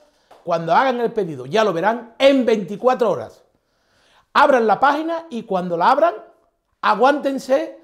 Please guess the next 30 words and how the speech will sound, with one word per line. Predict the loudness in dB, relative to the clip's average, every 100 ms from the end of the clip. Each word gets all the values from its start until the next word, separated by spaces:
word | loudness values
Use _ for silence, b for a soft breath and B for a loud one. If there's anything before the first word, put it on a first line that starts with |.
| _
de | -8 -4
no | -2 -2
mojar | 0 -2 0
pan | 0 0 0
en | -4
ese | -6 -8
aceite, | -6 -8 -10 -14 -20 _ b b b b
de | -4 2
no | 2
trincar | 2 0 2 2
con | 0
el | 0
tenedor | 0 0 4 2
esos | 2 -2
mejillones, | -2 -2 0 2 2
unas | 0 -2
conservas | -4 0 2 2 2
espectaculares, | -2 -8 -8 -6 0 0 0 -8 b b b
los | 0 0
ibéricos, | 0 0 0 -4 -10 -8
los | -6 -4
patés, | -4 -2 2 0 0 -4
platos | 2 2 4 2
preparados, | 2 0 2 2 2 0
mermeladas. | -4 -2 0 0 2 2 2 -2 -8 _ _ _ _ _ _ _ _ _ _
Todo | 4 6 4 0 -8
cien | -20 -10 0 2 2 0
por | -2
cien | 0 -2 -2
andaluz, | -2 -2 -2 -4